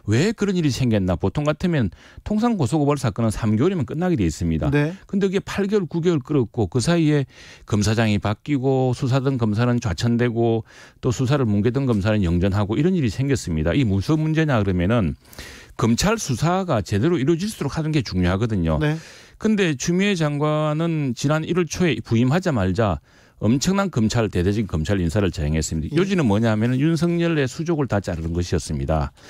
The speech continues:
Speaker 1: 지금 검찰총장의 지휘 계통, 지휘, 지휘의 어떤 권위라든가 이런 걸 다, 아, 이렇게 지금 잘라놓은 상태에서 자, 검찰이 전부 정치, 어, 검찰의 일부 검찰은 정치화되고 있습니다.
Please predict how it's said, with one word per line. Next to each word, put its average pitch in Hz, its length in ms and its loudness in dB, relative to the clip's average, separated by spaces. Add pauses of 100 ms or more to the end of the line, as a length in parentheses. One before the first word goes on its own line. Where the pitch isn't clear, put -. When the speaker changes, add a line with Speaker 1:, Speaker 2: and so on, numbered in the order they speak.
(380)
Speaker 1:
지금 190 220 2
검찰총장의 143 920 2
지휘 180 300 2
계통, 101 400 0
지휘, 147 320 0 (160)
지휘의 160 400 2
어떤 117 340 0
권위라든가 113 600 0
이런 131 140 -2
걸 117 120 0
다, 113 400 -2 (340)
아, 98 320 0
이렇게 104 300 -4 (640)
지금 104 340 -2
잘라놓은 123 440 0
상태에서 85 840 -2 (560)
자, 92 140 0
검찰이 143 520 0
전부 240 300 -2
정치, 202 400 0
어, 190 80 -2 (160)
검찰의 165 360 0
일부 214 220 0
검찰은 131 400 0
정치화되고 175 580 0
있습니다. 80 800 -2